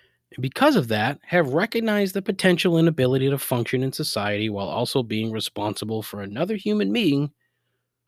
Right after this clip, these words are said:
for a minimum of twenty years. That is a commitment. And if you struggle with commitment,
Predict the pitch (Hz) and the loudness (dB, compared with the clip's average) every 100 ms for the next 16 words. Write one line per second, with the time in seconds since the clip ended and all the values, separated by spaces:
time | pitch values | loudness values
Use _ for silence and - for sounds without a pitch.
0 | _ - 131 139 202 381 320 143 117 113 | _ -6 -4 -2 -2 2 4 4 2 0
1 | 113 - 120 110 85 85 - _ _ _ | -2 0 2 0 -6 -12 -18 _ _ _
2 | _ _ _ _ _ _ _ _ _ _ | _ _ _ _ _ _ _ _ _ _
3 | _ _ _ _ _ _ _ _ - 151 | _ _ _ _ _ _ _ _ -8 0
4 | 196 226 _ - 156 185 180 - 147 175 | 0 0 _ -6 2 4 4 2 2 2
5 | 170 - 180 156 160 214 - - - _ | 2 4 4 6 6 6 2 -8 -20 _
6 | _ _ _ _ _ _ _ _ _ _ | _ _ _ _ _ _ _ _ _ _
7 | _ _ _ _ - _ _ _ - 123 | _ _ _ _ -20 _ _ _ -8 -8
8 | 120 117 110 - - - 117 160 214 226 | -6 -8 -6 -6 -6 -6 -2 0 2 2
9 | 226 220 - 226 254 117 113 135 | 2 0 0 2 2 2 0 0